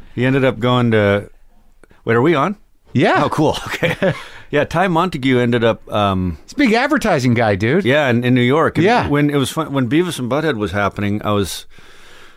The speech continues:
Speaker 1: when it was first getting going, I was in, uh, this guy's office at M T V, Abby Turkuli, and, and, uh, he said, uh, "Oh yeah, tell Ty Montague I'll call him back." And I thought, you know, I'm in Manhattan, and I'm like,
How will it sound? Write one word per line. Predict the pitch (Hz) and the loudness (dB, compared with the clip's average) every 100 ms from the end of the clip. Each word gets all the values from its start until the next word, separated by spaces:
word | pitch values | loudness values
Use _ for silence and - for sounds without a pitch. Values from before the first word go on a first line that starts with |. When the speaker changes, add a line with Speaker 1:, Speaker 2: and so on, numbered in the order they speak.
| - - - | -20 -20 -10
Speaker 1:
when | 110 107 | -4 -4
it | |
was | 92 | -4
first | - 120 - | -2 -2 -2
getting | 120 110 104 | -2 -2 -2
going, | 107 113 117 107 | 0 2 2 0
I | 101 | 0
was | 101 90 | 0 -2
in, | 110 107 101 | -2 0 0
uh, | 101 95 87 - - - _ | 0 0 -2 -6 -20 -20 _
this | - | -14
guy's | - 107 98 | -4 -2 0
office | 98 104 101 - | -2 -2 -6 -8
at | 95 | -4
M | 95 | -4
T | 92 95 | -4 -4
V, | 92 98 92 | -2 -2 -2
Abby | 90 87 | -4 -6
Turkuli, | 90 80 95 98 92 | -8 -10 -6 -4 -4
and, | 87 82 - | -4 -8 -8
and, | 87 87 | -6 -4
uh, | 87 | -6
he | 87 | -6
said, | 95 104 95 92 | -6 -4 -4 -2
uh, | 87 85 - - - _ - | -4 -6 -10 -20 -20 _ -6
"Oh | 113 | -2
yeah, | 113 | 0
tell | 143 143 131 | 2 0 0
Ty | 127 120 | 0 2
Montague | 110 113 104 104 101 | 2 0 -2 0 2
I'll | 95 - - | 2 -2 -6
call | - 107 | -2 0
him | 101 90 | 0 0
back." | 98 104 | 0 -2
And | 95 | -4
I | 85 | -6
thought, | 101 87 - - - - | -6 -6 -10 -20 -20 -12
you | 143 | -6
know, | 104 | -4
I'm | 110 | -2
in | 110 87 | -2 -4
Manhattan, | 95 87 80 92 101 95 95 | -6 -6 -6 -4 -4 -4 -6
and | 92 | -4
I'm | 92 90 | -4 -4
like, | 87 85 | -6 -8